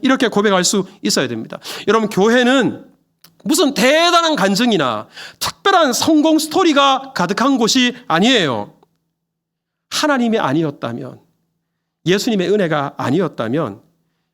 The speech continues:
"나는 아무것도 아닙니다." 이 잔잔한 이 고백이 울려 퍼질 때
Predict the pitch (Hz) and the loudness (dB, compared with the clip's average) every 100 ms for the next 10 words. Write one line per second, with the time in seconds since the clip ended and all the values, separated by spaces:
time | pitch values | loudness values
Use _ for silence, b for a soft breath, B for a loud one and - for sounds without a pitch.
0 | _ _ _ - 208 269 214 - - 226 | _ _ _ -2 2 2 0 -2 -2 -2
1 | 233 254 254 208 170 185 165 131 - - | -2 -2 -2 -2 0 -2 -2 -4 -8 -2
2 | 220 262 269 269 - - 156 165 180 180 | 2 2 2 -2 -8 -4 -2 0 0 0
3 | 143 - _ _ _ - 262 285 202 196 | -2 -6 _ _ _ 0 0 0 0 0
4 | 131 113 - _ _ _ _ _ 262 226 | -2 -6 -8 _ _ _ _ _ 0 0
5 | 131 175 160 156 110 101 | -2 -4 -6 -8 -10 -12